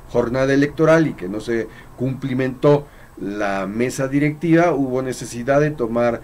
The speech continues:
personas, que así lo establece la ley, de la fila de electores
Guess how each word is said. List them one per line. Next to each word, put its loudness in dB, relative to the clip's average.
personas, 2
que -14
así -14
lo -8
establece -6
la 2
ley, 2
de -6
la -4
fila 0
de -4
electores 0